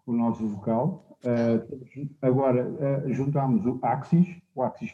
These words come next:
Speaker 1: que é a parte da, das melodias, das, das novas músicas que nós estamos a fazer.
Speaker 2: Uhum.
Speaker 1: Temos o Vicar,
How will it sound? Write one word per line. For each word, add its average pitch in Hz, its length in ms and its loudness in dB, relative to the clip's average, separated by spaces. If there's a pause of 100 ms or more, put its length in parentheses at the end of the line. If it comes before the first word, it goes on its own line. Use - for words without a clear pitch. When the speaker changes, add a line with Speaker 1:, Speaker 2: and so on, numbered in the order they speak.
Speaker 1:
que 139 100 2
é - 1300 -2
a 107 60 4
parte 123 400 -2
da, 117 240 4
das 110 260 4
melodias, 123 580 0
das, 113 140 2 (220)
das 123 220 2
novas 131 420 0
músicas 117 400 -2
que 131 80 -10
nós 117 160 -4
estamos 113 280 2 (300)
a 120 160 -4
fazer. 143 520 2 (220)
Speaker 2:
Uhum. 156 300 -18 (400)
Speaker 1:
Temos 156 380 6 (120)
o 135 140 2
Vicar, 147 420 4